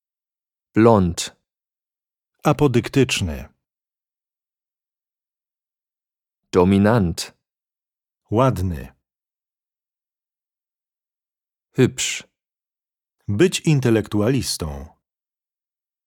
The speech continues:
Speaker 1: Intellektuell sein.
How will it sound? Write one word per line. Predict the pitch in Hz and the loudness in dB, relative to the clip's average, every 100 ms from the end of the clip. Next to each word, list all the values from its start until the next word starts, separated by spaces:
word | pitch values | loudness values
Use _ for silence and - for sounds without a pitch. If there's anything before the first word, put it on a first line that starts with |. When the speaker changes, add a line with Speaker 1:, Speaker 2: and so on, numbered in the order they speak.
| _ _ _ _ _ _ _ _ _ _ _ _ _ _ _ _ _ _ _ _ _ _ _ _ _ _ | _ _ _ _ _ _ _ _ _ _ _ _ _ _ _ _ _ _ _ _ _ _ _ _ _ _
Speaker 1:
Intellektuell | 113 110 120 107 110 - 117 113 110 | -2 0 2 0 0 -2 2 4 4
sein. | 90 87 78 78 95 | 2 0 0 -4 -10